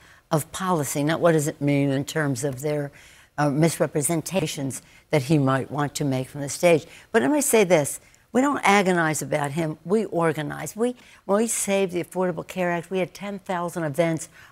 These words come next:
around the country where people told their story, their story.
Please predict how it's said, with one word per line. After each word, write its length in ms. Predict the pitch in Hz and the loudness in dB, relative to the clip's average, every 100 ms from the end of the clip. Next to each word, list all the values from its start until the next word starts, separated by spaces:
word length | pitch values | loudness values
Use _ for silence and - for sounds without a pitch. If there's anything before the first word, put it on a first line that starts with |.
| - | -10
around 320 | 151 165 170 | -4 -2 -2
the 80 | 165 - | -4 -6
country 260 | 156 147 147 | -10 -8 -6
where 100 | 143 | -8
people 380 | - 196 - 160 | -2 -4 -2 -6
told 320 | 156 151 131 - - _ | -4 -6 -6 -14 -20 _
their 380 | 147 160 170 165 | 4 6 8 4
story, 600 | - - 165 147 - - _ _ _ _ _ - | -2 0 0 0 -6 -10 _ _ _ _ _ 0
their 260 | 151 175 | 4 4
story. 540 | 165 - - 143 135 | 2 -6 -2 -2 -4